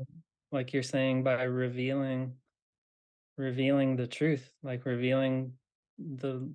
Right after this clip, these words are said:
the light and the dark, the, the wounds and the process of healing, the, the pain, the suffering, as well as the joy and laughter. And,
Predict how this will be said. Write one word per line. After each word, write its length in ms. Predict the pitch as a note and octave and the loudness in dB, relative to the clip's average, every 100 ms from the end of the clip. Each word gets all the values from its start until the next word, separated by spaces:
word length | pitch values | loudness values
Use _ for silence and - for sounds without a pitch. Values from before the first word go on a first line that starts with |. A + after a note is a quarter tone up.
| - | -4
the 120 | C3 | 2
light 300 | B2+ C3 C3 | 4 4 4
and 160 | C3+ C3 | 0 0
the 40 | |
dark, 460 | B2+ B2+ B2+ B2 - | 0 2 2 0 -6
the, 460 | C3 C3+ C3 B2 C3 _ _ _ - | -8 -6 -4 -8 -14 _ _ _ -4
the 100 | C3 | 0
wounds 600 | B2 C3 C#4 C#4+ - - _ C4 | 4 6 6 4 2 -10 _ -6
and 220 | C3 C3 | -2 0
the 80 | B2+ | 2
process 480 | B2+ B2+ B2+ C3 B2+ | 2 2 2 0 0
of 100 | B2 | -2
healing, 480 | B2 C3 C3 C3 C3 _ _ _ _ _ _ - C3+ | 0 2 2 -2 -8 _ _ _ _ _ _ -16 -14
the, 400 | B2 B2+ A#2+ A#2+ - _ - | -6 -4 -2 -6 -12 _ -6
the 120 | B2 | -6
pain, 560 | - C3 B2+ C3+ C3+ - _ | 0 2 4 2 0 -6 _
the 100 | C#3+ | -8
suffering, 520 | B2 C3+ C3 C3+ B2+ | 0 2 2 2 0
as 100 | B2+ | -2
well 180 | B2+ B2 | 0 2
as 140 | B2 B2 | 2 0
the 120 | B2 | -4
joy 420 | B2 A#2+ C3 C3+ | 0 2 2 0
and 220 | C3+ A#2 A2+ | -4 -4 0
laughter. 580 | A#2+ B2+ - C3 C3 - _ _ _ _ _ _ - | 0 0 -4 -4 -4 -10 _ _ _ _ _ _ -8
And, 380 | C3+ B2 A#2+ | -2 -2 -2